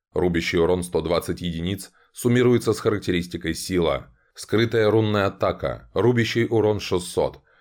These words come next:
Не может быть удвоен критической атакой, суммируется с характеристикой сила. Этот уникальный меч способен высвободить силу древних рун и один раз в час нанести пятикратный урон противнику.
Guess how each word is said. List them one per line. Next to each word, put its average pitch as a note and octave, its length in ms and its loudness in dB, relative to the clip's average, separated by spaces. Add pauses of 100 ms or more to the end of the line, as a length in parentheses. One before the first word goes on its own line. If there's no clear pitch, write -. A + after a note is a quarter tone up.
(120)
Не F#2+ 100 -2
может G2 300 2
быть F2 160 -2
удвоен F#2+ 380 0
критической F2+ 600 -4
атакой, G2+ 580 -2 (100)
суммируется B2 640 2
с - 80 -10
характеристикой F2+ 720 -4
сила. E2 540 -2 (220)
Этот G2 300 0
уникальный G2+ 480 0
меч G2 260 -2
способен G2+ 540 0
высвободить G#2 600 -2
силу A#2 280 2
древних G#2 460 0
рун B2+ 340 2
и A2 80 0
один A#2 260 2
раз A#2 220 0
в - 80 -18
час A#2+ 260 0
нанести A2+ 400 -2
пятикратный A2 680 -2
урон F#2+ 280 2
противнику. F2 880 -4